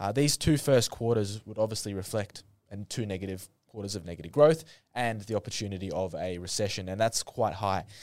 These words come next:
Unfortunately for investors, especially Australia and the U S,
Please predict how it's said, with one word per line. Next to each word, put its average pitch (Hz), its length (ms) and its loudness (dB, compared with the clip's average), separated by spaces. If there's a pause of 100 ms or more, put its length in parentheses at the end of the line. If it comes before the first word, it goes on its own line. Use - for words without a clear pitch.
(220)
Unfortunately 156 720 2
for 139 140 -2
investors, 117 420 0
especially 107 580 -4
Australia 101 340 -4
and 87 80 -10
the 90 40 -10
U 113 120 6
S, 143 260 8